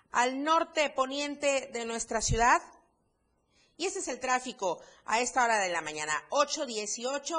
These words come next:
hay que tomar las precauciones, hay que manejar con muchísimo cuidado. Así va el flujo vehicular en esta parte de lo que es ya la Quinta Norte, a la lateral de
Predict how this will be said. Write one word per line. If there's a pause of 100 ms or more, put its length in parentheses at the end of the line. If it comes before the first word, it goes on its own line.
(140)
hay
que
tomar
las
precauciones,
hay
que
manejar
con
muchísimo
cuidado. (560)
Así
va
el
flujo
vehicular (680)
en
esta
parte
de
lo
que
es
ya
la
Quinta
Norte,
a (220)
la
lateral
de